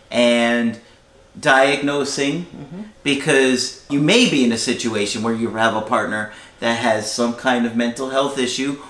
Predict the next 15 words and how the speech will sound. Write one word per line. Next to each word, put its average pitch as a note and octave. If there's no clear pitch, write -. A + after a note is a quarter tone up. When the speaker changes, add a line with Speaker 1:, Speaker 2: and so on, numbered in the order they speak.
Speaker 1:
or A2
perhaps A2+
you G3
do, B2
and G#2+
you're A2+
not A2+
really A2+
realizing C3
how A#2
that A2+
impacted G#2
the G#2+
relationship. A2+
Speaker 2:
Right. -